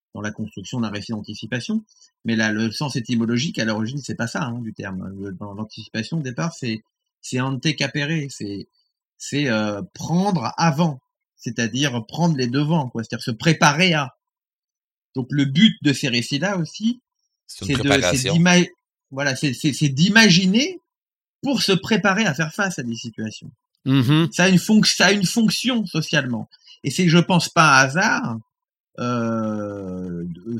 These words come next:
Speaker 1: une fois encore, le fait que ça soit né à une époque de bouleversement technologique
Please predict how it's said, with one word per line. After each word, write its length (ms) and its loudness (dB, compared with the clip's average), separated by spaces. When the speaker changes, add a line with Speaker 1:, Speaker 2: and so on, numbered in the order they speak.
Speaker 1:
une 200 -6
fois 200 -2
encore, 540 -2
le 120 -6
fait 180 -6
que 100 -2
ça 160 -2
soit 260 -2
né 360 2
à 120 6
une 140 6
époque 500 2
de 100 6
bouleversement 680 0
technologique 880 -6